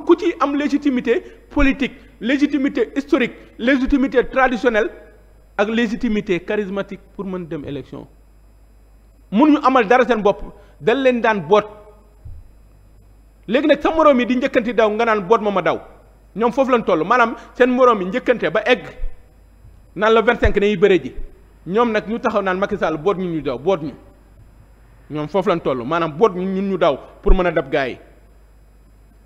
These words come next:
Mënul ne. Kon audience bi waroon am, mais Macky warul leen woon dalal.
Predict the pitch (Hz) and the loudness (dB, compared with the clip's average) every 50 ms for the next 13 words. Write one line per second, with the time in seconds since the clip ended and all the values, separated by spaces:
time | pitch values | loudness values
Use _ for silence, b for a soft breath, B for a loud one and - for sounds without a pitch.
0 | _ _ _ _ _ - 170 269 359 381 349 339 370 349 - - - - - - | _ _ _ _ _ -8 -2 2 4 4 4 4 2 -2 -6 -10 -16 -20 -20 -20
1 | - - _ _ _ _ _ _ _ _ _ _ _ _ - - _ _ - - | -20 -20 _ _ _ _ _ _ _ _ _ _ _ _ -20 -20 _ _ -20 -20
2 | _ _ _ _ - 277 262 247 254 277 - - - - - - - - - - | _ _ _ _ 0 2 2 2 0 -2 -6 -12 -20 -20 -20 -20 -20 -20 -6 -4
3 | 220 226 233 254 226 - - 214 208 226 233 220 214 196 - - 185 185 185 185 | -2 0 2 0 0 0 -2 0 2 4 4 2 0 -2 -2 -4 -6 -4 -4 -4
4 | 180 180 202 - 214 175 185 180 175 175 175 165 156 147 139 123 110 123 117 110 | -4 -4 -6 -6 -6 -6 -6 -4 -4 -4 -4 -4 -4 -6 -8 -8 -8 -8 -8 -8
5 | 90 - | -8 -12